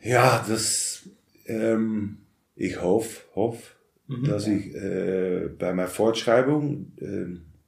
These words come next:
Speaker 1: L Z A bekomme und dass ich nach die Grenze kann fahren und dann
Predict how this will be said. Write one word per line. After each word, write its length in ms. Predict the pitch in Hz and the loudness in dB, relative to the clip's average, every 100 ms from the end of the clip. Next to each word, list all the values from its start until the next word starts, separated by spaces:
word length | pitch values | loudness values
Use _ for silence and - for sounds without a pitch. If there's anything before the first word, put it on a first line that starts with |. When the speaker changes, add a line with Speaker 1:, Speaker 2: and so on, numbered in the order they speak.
| _ - | _ -6
Speaker 1:
L 200 | 101 95 | -4 -2
Z 260 | 98 82 | -4 -4
A 200 | - 95 | -2 0
bekomme 540 | 120 135 - 131 139 - - _ _ _ _ | 0 0 0 2 2 -2 -12 _ _ _ _
und 140 | 92 101 | -8 -2
dass 220 | 107 98 | 0 0
ich 220 | 104 104 - - | -4 -8 -16 -12
nach 200 | 95 95 | -4 -4
die 140 | 95 | -4
Grenze 460 | - 107 131 131 - | -2 2 2 2 -2
kann 180 | 92 87 | -4 -6
fahren 460 | - 87 87 104 107 - | -4 -2 -2 -6 -8 -12
und 140 | 92 | -10
dann 200 | 87 90 | -8 -8